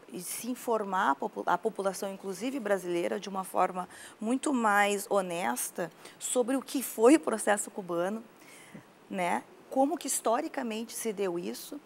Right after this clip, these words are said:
e como esse povo, como dizia a Ana, tem o direito de fazer a escolha do regime que quiser. Porque o problema é que a,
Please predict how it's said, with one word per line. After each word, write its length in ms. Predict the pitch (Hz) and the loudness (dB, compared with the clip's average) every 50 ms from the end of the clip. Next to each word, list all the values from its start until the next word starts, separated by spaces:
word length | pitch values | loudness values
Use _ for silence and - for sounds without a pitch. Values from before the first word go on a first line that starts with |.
| - - - - - | -18 -20 -20 -16 -14
e 60 | 247 | -8
como 220 | - - 302 339 | -6 -2 -2 0
esse 160 | 359 - 311 | 0 0 -2
povo, 360 | - - 269 269 294 294 - 285 | -2 0 2 2 2 2 0 -4
como 240 | - 247 233 233 | -6 -4 -4 -6
dizia 320 | 220 - 220 202 226 226 214 | -6 -10 -8 -6 -4 -4 -2
a 40 | 214 | -2
Ana, 280 | 214 233 247 262 247 - - - - - - - | -2 -2 -2 -4 -4 -8 -14 -20 -20 -18 -8 -2
tem 240 | - 269 277 285 | 0 0 2 2
o 60 | 294 262 | 0 -2
direito 760 | 214 220 240 226 226 233 247 269 302 311 294 - - 220 196 - - - | -2 -4 -2 0 0 0 2 2 0 -2 -4 -8 -10 -12 -12 -12 -16 -16
de 180 | 185 208 240 | -12 -12 -10
fazer 440 | 240 - - 240 226 196 202 254 285 | -6 0 2 2 2 2 0 -2 0
a 40 | 285 | 0
escolha 600 | 262 - - - - - 254 285 311 302 294 277 | -2 -2 -6 -8 -4 2 4 4 4 4 2 0
do 80 | 240 | -2
regime 500 | 240 - 247 247 226 208 214 240 240 247 | -4 -6 -6 -6 -6 -6 -6 -6 -6 -6
que 100 | 240 - | -6 -8
quiser. 380 | 233 - 262 233 226 226 214 220 - - - - - - - - - - - - - | -10 -8 -8 -8 -8 -10 -10 -12 -16 -20 -20 -20 -20 -20 -20 -20 -20 -20 -20 -14 -12
Porque 240 | 233 214 - - 262 | -12 -10 -8 -8 -4
o 40 | |
problema 600 | 214 - 269 262 208 220 233 269 302 330 294 269 | 2 4 4 6 6 4 4 4 4 4 4 4
é 140 | 226 - 226 | 4 4 2
que 360 | - - - - 196 190 185 180 - - - - - - - - - - - - - | -4 -6 -12 -10 -8 -8 -8 -10 -12 -20 -20 -20 -20 -20 -20 -20 -20 -20 -20 -8 -2
a, 540 | - 208 202 190 185 185 185 180 180 - - | 2 4 4 4 4 4 2 2 0 -2 -6